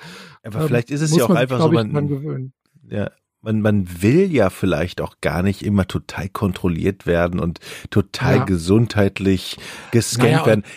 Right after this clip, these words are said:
Speaker 1: Da lebt man ja jeden Tag, guckt man auf
Speaker 2: Mhm.
Speaker 1: irgendwelche Werte und dann guckt man, ich glaube, so ein
Speaker 2: Ja.
Speaker 1: unbefreites Leben ist doch auch dann auch schöner. Dann, dann merkt der Arzt
Speaker 2: Gebe
Speaker 1: es
Speaker 2: ich
Speaker 1: vielleicht ein bisschen später, aber jeden Tag auf
Speaker 2: Ja.
Speaker 1: seine Gesundheitswerte zu achten, ist, glaub ich, auch irre.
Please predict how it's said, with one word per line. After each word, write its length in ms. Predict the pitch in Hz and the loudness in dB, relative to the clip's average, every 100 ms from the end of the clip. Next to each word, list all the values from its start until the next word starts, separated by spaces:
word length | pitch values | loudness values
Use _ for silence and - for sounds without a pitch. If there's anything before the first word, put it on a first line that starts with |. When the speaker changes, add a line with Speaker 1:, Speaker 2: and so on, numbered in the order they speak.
| - | 2
Speaker 1:
Da 100 | 117 | 4
lebt 300 | 110 151 - | 4 2 2
man 100 | 143 | 2
ja 60 | 127 | 2
jeden 380 | 107 143 170 | 4 2 2
Tag, 260 | - 151 - | -2 -4 -4
guckt 240 | - 156 | -4 -4
man 120 | 160 135 | -2 -2
auf 100 | 107 | 0
Speaker 2:
Mhm. 80 | |
Speaker 1:
irgendwelche 520 | 131 147 131 123 120 92 | -2 0 -2 0 0 2
Werte 360 | 110 139 165 | 2 2 -2
und 80 | 147 | -2
dann 120 | 127 | -4
guckt 180 | - - | -4 -6
man, 100 | 135 - - - - _ - | -6 -10 -20 -20 -20 _ -6
ich 120 | 107 | 2
glaube, 260 | 123 135 120 | 4 6 4
so 120 | 107 | 4
ein 60 | 107 | 2
Speaker 2:
Ja. 100 | 139 | 2
Speaker 1:
unbefreites 720 | 147 170 156 - 127 139 - | 4 4 2 0 0 0 -2
Leben 360 | - 101 117 123 | -2 0 0 -2
ist 160 | 110 113 | -4 -4
doch 160 | - | -4
auch 120 | 110 | -2
dann 160 | 107 101 | 0 0
auch 200 | 104 104 | -2 -4
schöner. 580 | - 95 90 85 - - | 0 2 2 0 -4 -4
Dann, 260 | 104 98 | -2 -2
dann 180 | 92 98 | 0 2
merkt 260 | 90 113 - | 2 2 0
der 120 | 90 | 0
Arzt 100 | 101 | 2
Speaker 2:
Gebe 80 | 139 | 0
Speaker 1:
es 60 | |
Speaker 2:
ich 60 | 131 | 0
Speaker 1:
vielleicht 200 | 98 98 | 0 0
ein 80 | 98 | -2
bisschen 220 | 95 101 | 0 -2
später, 400 | - - - 90 | -2 0 2 2
aber 220 | 80 87 - - - - | 2 0 -2 -14 -20 -12
jeden 360 | 87 98 104 | -6 -2 -2
Tag 220 | - 95 80 | -2 -4 -2
auf 80 | |
Speaker 2:
Ja. 100 | 71 95 | 0 0
Speaker 1:
seine 160 | 82 | 0
Gesundheitswerte 640 | 80 73 95 110 95 95 90 | -2 0 2 2 2 2 2
zu 140 | - | -2
achten, 200 | - - | -4 -4
ist, 100 | 90 | -6
glaub 160 | - 78 | -4 -4
ich, 80 | 64 | -6
auch 120 | - | -8
irre. 400 | - 85 71 | -6 -6 -6